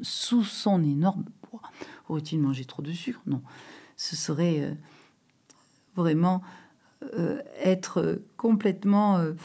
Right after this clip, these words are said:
inadapté à, à, à cette pensée-là. Ce n'est pas des petits morceaux de sucre qui vont le faire passer à travers le ma-, le plancher, dit-on. Et puis, euh, eh bien, l'autre journal,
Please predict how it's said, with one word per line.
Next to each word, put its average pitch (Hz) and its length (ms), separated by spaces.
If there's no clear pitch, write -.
inadapté 220 920
à, 165 200
à, 180 260
à 185 40
cette 180 260
pensée-là. 170 520
Ce - 160
n'est 170 120
pas 185 140
des 160 120
petits 160 200
morceaux 170 300
de - 40
sucre - 260
qui - 100
vont 156 80
le 165 80
faire 165 160
passer 160 240
à 185 40
travers 160 280
le 143 80
ma-, 147 220
le 147 100
plancher, 214 400
dit-on. - 380
Et 175 140
puis, 185 440
euh, 147 280
eh - 20
bien, 151 580
l'autre 175 460
journal, 151 800